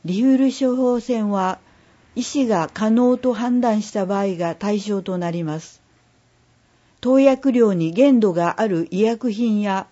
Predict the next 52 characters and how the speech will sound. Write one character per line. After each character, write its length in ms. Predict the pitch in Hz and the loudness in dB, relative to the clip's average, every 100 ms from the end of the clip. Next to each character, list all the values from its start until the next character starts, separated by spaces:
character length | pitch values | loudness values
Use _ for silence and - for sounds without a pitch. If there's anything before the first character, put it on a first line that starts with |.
| _ | _
湿 240 | - 240 220 | -10 -8 -4
布 140 | 269 254 | -2 -2
薬 420 | 262 254 196 170 | -2 -4 -4 -4
は、 220 | 147 147 _ - - | -4 -8 _ -20 -12
リ 180 | 165 202 | -4 0
フ 60 | 240 | 2
ィ 140 | 254 | 0
ル 160 | 247 247 | 0 -2
処 200 | 233 254 | -2 0
方 240 | 247 240 | 2 0
箋 300 | 226 233 214 | -2 -2 0
の 280 | 208 202 202 _ _ _ _ _ _ _ - | 0 -2 -4 _ _ _ _ _ _ _ -6
対 220 | 226 233 | -2 0
象 260 | 277 269 | 2 2
外 240 | 190 170 139 | 2 -2 -2
で 140 | 135 | -4
す。 280 | 131 - _ _ _ _ _ _ _ | -6 -14 _ _ _ _ _ _ _
受 220 | - 175 262 | -8 0 0
け 20 | |
取 220 | 269 269 | 2 0
り 40 | 262 | -2
期 140 | 262 | -4
間 280 | - 247 202 | -4 -2 -2
が 220 | 170 143 - | -2 -6 -6
定 300 | 190 214 240 | -2 0 2
め 140 | 247 | 2
ら 140 | 262 | 2
れ 120 | 247 202 | 0 0
て 120 | 190 | 0
お 100 | 170 | 0
り、 260 | 147 151 - | -2 -4 -8
そ 160 | - | -6
の 140 | 226 240 | -4 -4
期 140 | - | -6
間 280 | - 254 240 | -4 -2 0
外 260 | 220 202 170 | 0 -2 -2
で 120 | 156 | -4
は 220 | 143 143 _ - _ | -4 -8 _ -20 _
薬 380 | - - 233 226 | -14 -4 -2 2
を 100 | 214 | 0
受 180 | 214 247 | 0 -2
け 40 | |
取 160 | 226 254 | 2 0
る 80 | 240 | 2
こ 120 | 233 | -2
と 100 | 196 | -2
が 140 | 156 | -4
で 140 | 143 151 | -4 -6
き 120 | 196 | -6
ま 160 | 190 180 | -6 -8
せ 200 | 196 | -8
ん。 120 | 160 | -8